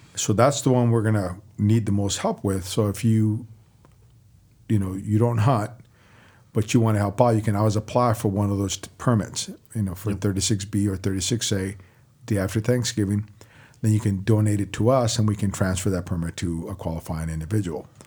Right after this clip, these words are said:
Speaker 1: Um, but, you know, or just give me a call.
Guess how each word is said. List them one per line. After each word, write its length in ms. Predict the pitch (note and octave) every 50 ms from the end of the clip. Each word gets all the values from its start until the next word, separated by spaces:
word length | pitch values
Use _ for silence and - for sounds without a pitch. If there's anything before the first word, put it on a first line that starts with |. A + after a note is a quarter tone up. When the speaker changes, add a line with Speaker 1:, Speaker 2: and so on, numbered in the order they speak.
| - - - - - _ _ _ -
Speaker 1:
Um, 460 | - G2+ F#2 F2 E2+ E2 E2 F2 F#2+ - _ _ _ _ _ _ _ _ _ _ _ _ _ _ _
but, 180 | - F2+ E2+ - - - _ - - -
you 40 |
know, 160 | F#2+ F2 F2 F#2 - _ _ -
or 80 | G2 F#2+
just 240 | F2 G#2 G2 -
give 100 | - A2
me 80 | G#2+ G#2+
a 20 | G2+
call. 260 | G2+ - - -